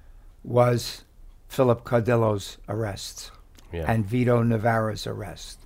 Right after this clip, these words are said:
Speaker 1: And of course, I'm not gonna go into it, but I even knew Phil Cardillo for just a few hours, uh, before he became a cop,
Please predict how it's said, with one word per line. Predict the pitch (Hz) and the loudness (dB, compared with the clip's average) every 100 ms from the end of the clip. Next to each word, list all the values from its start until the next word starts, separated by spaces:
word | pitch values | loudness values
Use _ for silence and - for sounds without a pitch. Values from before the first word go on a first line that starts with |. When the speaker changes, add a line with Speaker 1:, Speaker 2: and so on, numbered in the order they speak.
| - - - - | -20 -20 -18 -6
Speaker 1:
And | 120 | -4
of | 110 - | -4 -2
course, | 123 127 127 - - - | 2 4 4 0 -6 -8
I'm | 110 | -2
not | 120 127 | 0 0
gonna | 131 120 | 0 -2
go | 123 131 | 0 2
into | 143 123 120 | 2 2 0
it, | - - - - - | 0 -10 -20 -20 -14
but | - 113 | -6 -2
I | 113 - | -2 -2
even | 131 120 123 120 | -2 0 2 2
knew | 139 147 113 | 4 2 0
Phil | - 127 123 | -4 -2 -2
Cardillo | - 120 117 139 120 113 107 92 - - - - - - | 0 0 0 0 0 0 -4 -8 -16 -20 -20 -20 -20 -20
for | - - 113 | -12 -6 -6
just | 107 131 117 127 | 0 0 0 -6
a | 110 | -8
few | - - 147 160 | -10 2 6 8
hours, | 147 120 113 117 107 - - - - - | 8 6 2 -4 -8 -12 -18 -20 -20 -16
uh, | 285 113 110 107 - | -10 -8 -8 -10 -6
before | 127 117 - 190 151 123 | -2 -2 4 8 8 8
he | 123 | 2
became | 107 120 135 127 120 | -2 -4 0 2 0
a | |
cop, | - 120 110 - | 0 0 0 -4